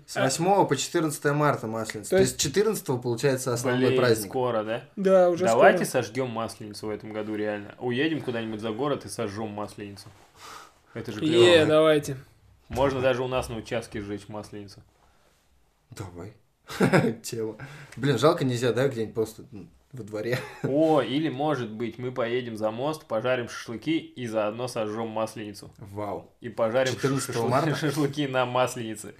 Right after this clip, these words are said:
Speaker 1: О, так четырнадцатого марта, у нас же будет тринадцатого марта вечеринка.
Speaker 2: Да.
Speaker 1: А четырнадцатого как бы такие, фух, поем ш-,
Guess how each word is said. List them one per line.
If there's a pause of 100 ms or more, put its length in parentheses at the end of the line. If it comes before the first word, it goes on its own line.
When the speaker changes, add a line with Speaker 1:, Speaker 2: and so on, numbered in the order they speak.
(180)
Speaker 1:
О,
так
четырнадцатого
марта,
у
нас
же
будет
тринадцатого
марта
вечеринка.
Speaker 2:
Да.
Speaker 1:
А
четырнадцатого
как
бы
такие,
фух,
поем
ш-,